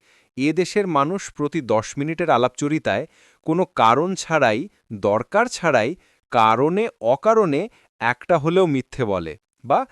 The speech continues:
মিথ্যের লেজ লাগায়। আমি একটা ঘটনা বলি, তাহলে রিলেট করতে পারবেন। আমি গতকাল চট্টগ্রাম থেকে ফেনী এসে নামলাম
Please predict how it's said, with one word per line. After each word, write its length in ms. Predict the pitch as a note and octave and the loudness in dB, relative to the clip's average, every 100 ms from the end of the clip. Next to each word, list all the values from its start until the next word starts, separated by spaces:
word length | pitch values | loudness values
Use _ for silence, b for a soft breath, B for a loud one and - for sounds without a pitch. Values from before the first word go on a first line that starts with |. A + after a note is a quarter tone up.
| b b | b b
মিথ্যের 460 | A#2 D3+ - F#3+ D#3+ | -2 -2 -2 -4 0
লেজ 240 | B2 A2+ | 0 0
লাগায়। 360 | G#2 E2+ E2 - _ _ _ _ _ _ _ _ _ _ _ | -2 -2 -6 -10 _ _ _ _ _ _ _ _ _ _ _
আমি 180 | B2+ C#3+ | -6 -2
একটা 200 | D#3 - | -2 -4
ঘটনা 380 | A2+ A2+ B2 A#2 | -4 -4 -2 -2
বলি, 260 | F#2+ E2+ D2+ _ _ - | -2 -6 -14 _ _ -4
তাহলে 300 | A#2+ F3 G#3+ | -2 2 2
রিলেট 320 | C3+ C#3+ - | 4 2 0
করতে 280 | B2 - A2 | -6 -4 -4
পারবেন। 380 | F2 D#2 D#2 D2 b b b b b b b | -4 -4 -14 -16 b b b b b b b
আমি 240 | C3+ F#3+ | 0 2
গতকাল 500 | D#3+ D3+ F3+ G3 G#3+ | 2 2 2 2 0
চট্টগ্রাম 560 | - D3+ - D#3+ E3+ E3+ | 0 -2 0 -2 0 -2
থেকে 260 | F3 - | -6 -8
ফেনী 440 | - - C#3+ E3+ F#3 | -8 -4 -2 0 0
এসে 180 | - G#3+ | 0 0
নামলাম 440 | D3+ G#2 E2+ | 2 0 -4